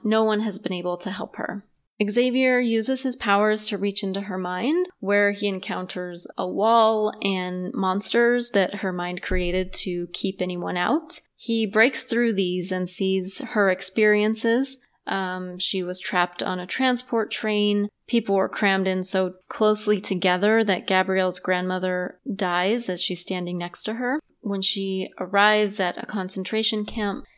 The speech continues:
she is spared from the gas chambers, but only so that the guards can rape her. She's sexually abused by the guards for an extended period of time.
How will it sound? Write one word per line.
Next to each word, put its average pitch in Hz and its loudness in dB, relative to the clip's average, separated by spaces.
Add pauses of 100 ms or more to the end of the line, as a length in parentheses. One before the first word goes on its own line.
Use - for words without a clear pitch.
she 202 -2
is 180 -6
spared 240 2 (200)
from 220 0
the 196 0
gas 202 2
chambers, 175 -2
but 180 -2
only 196 2
so 180 -2
that 175 -4
the 185 0
guards 175 0
can 175 -4
rape 175 -2
her. - -2 (120)
She's 190 0 (140)
sexually 233 2
abused 190 2
by 185 2
the 185 0
guards 185 2
for 190 -2
an 175 0
extended 185 -2
period 180 -2
of 185 -6
time. 190 2